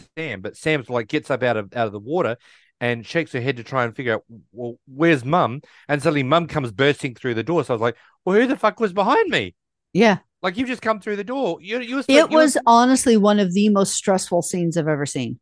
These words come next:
Speaker 1: It was. It was very stressful when you see La Llorona's standing there holding Sam's hand, head under the water. She's thrashing about and Mum's trying to get in. It's like, "Oh my God."
Speaker 2: Yeah.
Speaker 1: But the, but the, the, the father, Father Perez basically tells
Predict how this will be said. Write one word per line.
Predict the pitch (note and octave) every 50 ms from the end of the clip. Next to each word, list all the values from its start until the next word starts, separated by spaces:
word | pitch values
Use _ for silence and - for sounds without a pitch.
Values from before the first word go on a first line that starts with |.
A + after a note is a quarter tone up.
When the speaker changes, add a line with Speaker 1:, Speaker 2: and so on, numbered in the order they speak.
| _ _ -
Speaker 1:
It | C#3 C#3 B2
was. | C3 C#3+ D3 C#3 A#2 G2+ F#2+
It | - C3+
was | B2 A2+ A2+ G2+
very | F#2 A2+ C3+ C#3+ D3 C#3+
stressful | A#2+ - - - A#2 - _ A2
when | G#2 G#2 G2+
you | G2 G2
see | F2+ - - C3 A2+ G#2
La | G#2 A2
Llorona's | A2 A2 G#2+ G#2+ A2+ A2+ G#2 G2+ F#2 - _ _ - - _
standing | - - - - C3+ C3 C#3 C#3+ C3 A2
there | G2+ G2+
holding | - - C3+ C3+ C3+ B2+ A#2+ A2+ A2 - _ _ _ _
Sam's | _ - - - C#3 C3 B2 A2+ A2+ G#2 F#2
hand, | - - - - - C3+ B2+ B2 A#2 A2+ A2+ -
head | A#2 A2 A2 C#3 C3+ A#2+ -
under | A#2+ A#2+ A#2 A2+
the | G#2+
water. | G2+ G#2 A#2 C3 C#3+ B2 G#2+ F#2+ G#2 A3 - _ _ _ _ _ _
She's | - - D#3 D3 -
thrashing | - D3+ C3 - - B2+ A2+
about | A2+ B2 B2+ B2+ A2
and | A#2 A2+ B2
Mum's | B2+ B2+ B2+ B2 -
trying | - C3 A#2
to | A2+
get | G2+ C#3 A2+
in. | B2+ C#3 A#2+
It's | G2+ G2
like, | G#2+ - -
"Oh | B2+ C3+ D3 C#3
my | A#2+ G#2 F#2 F2+ E2+ _
God." | - B2 C3+ A#2+ G2 F#2 _ - - - - _
Speaker 2:
Yeah. | C#3+ C#3 C3
Speaker 1:
But | B2+ B2+ C3
the, | D3 C#3 C#3 C3 B2+
but | B2 B2 A#2
the, | C3 B2+ B2 - _ _
the, | - C3 A2+ A2 G#2 G2+ -
the | A2 A2 G#2 G#2+ G#2+
father, | G2+ - - D#3 E3+ E3 B2+ A2
Father | - - D3 D#3 C#3+ C3+
Perez | - - A#2+ A#2 A#2 G#2+ F#2+ -
basically | - A#2+ - - G#2 -
tells | - - - C3 B2 A2+ A2 G2 -